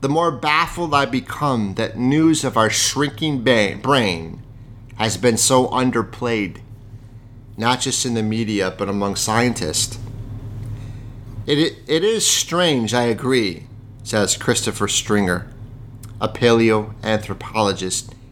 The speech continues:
and expert on human origins at the Natural History Museum in London. He says, and I quote him,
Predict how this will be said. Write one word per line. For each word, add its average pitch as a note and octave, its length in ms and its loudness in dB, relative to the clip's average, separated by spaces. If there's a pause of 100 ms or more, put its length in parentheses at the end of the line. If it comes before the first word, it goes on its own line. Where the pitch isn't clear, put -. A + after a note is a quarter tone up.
and G#2 240 -8
expert A2 440 -4
on G2+ 140 -4
human A2 340 -2
origins G2+ 760 2 (280)
at G#2+ 140 -4
the A2 100 -4
Natural G#2+ 460 -2
History G#2 340 -4
Museum G2 480 -2
in F#2+ 80 -2
London. F#2 460 -2 (1080)
He A2+ 120 0
says, A2 300 4
and G#2 100 4
I G2 60 2
quote G2+ 280 2
him, F#2 180 -2